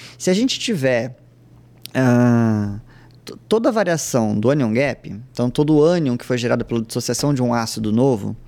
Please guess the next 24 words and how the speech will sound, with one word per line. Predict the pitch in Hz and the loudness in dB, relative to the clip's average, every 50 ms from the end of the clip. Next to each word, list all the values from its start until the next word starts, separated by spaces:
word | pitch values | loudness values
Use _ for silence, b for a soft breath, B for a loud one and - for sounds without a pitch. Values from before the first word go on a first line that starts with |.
| B B B B B B B B B B B B B B B B B B - - | B B B B B B B B B B B B B B B B B B -12 -6
é, | - 135 135 135 131 127 127 - | -2 0 2 2 4 2 2 0
ele | - - 156 160 175 | 0 0 2 2 2
vai | 151 170 175 196 | 2 0 0 0
ser, | 190 - - 180 160 151 135 - - 107 107 | -2 0 2 2 2 2 2 0 -2 0 0
a, | 117 123 - - | 2 0 2 0
a | 123 | 0
variação | 123 139 139 139 - 180 185 | -2 -2 -2 -2 -2 -2 -2
vai | 185 | -2
ser | - - 151 | 0 0 0
igual | 127 113 113 120 139 156 165 139 117 117 120 - | 0 2 2 2 2 2 2 2 0 0 -2 -2
ao | 127 131 | -2 -2
que | - - 151 | -2 -4 -4
você | 156 151 - 170 | -4 -2 -4 -2
consumiu | 160 - 165 160 - - 160 156 160 | 0 0 0 0 0 0 2 2 2
de | 156 156 | 2 0
bicarbonato. | 160 165 - 156 156 175 185 175 156 131 127 - - - - - _ _ _ - - - _ _ _ _ _ - - - - - - - _ _ - - | -2 -2 -2 0 0 2 0 0 0 -2 -4 -6 -12 -20 -20 -20 _ _ _ -20 -20 -20 _ _ _ _ _ -20 -20 -20 -20 -20 -20 -20 _ _ -18 -10
Tá? | - - 113 | -8 -6 -4
Então, | 113 113 - 139 147 139 B B | -4 -2 0 -2 -2 -2 B B
se | B - 175 | B -4 -4
eu | 170 | -2
tiver | - 220 220 | 0 0 0
exclusivamente | 220 - - - 208 220 208 269 277 294 247 202 156 135 135 - 135 | 0 0 0 2 2 4 4 4 4 4 4 4 4 2 0 0 0
no | 135 143 160 160 | 0 2 2 2
meio | 143 123 113 110 110 110 101 104 117 | 2 2 2 2 0 -2 -4 -6 -8